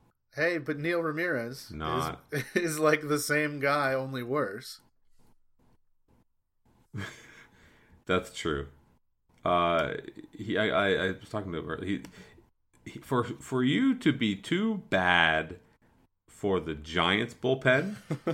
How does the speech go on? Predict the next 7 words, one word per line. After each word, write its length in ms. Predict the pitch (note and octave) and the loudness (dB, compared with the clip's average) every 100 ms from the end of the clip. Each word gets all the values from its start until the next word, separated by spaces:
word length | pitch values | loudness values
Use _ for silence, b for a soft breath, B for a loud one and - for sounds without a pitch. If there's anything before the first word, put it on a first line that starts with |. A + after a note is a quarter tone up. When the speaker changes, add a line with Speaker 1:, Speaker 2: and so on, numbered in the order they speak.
| - | -4
Speaker 1:
<laughs> 520 | E3+ - F3 - - | -6 -6 -10 -10 -4
Speaker 2:
uh, 440 | F2+ F2 E2 D#2 C#2+ - - | 2 4 4 4 0 -6 -14
you 460 | D#2+ F#2+ F#2+ D#3 E3 | -10 -2 4 6 8
are 160 | G2 | 6
probably 920 | - - F#2 F#2+ G#2+ G#2+ G#2 F#2+ F#2+ | 4 -2 2 6 6 6 4 2 0
pretty 340 | - F2 D#2 D2+ | 0 -2 -2 -2
bad. 420 | D2+ - - | -2 -2 -4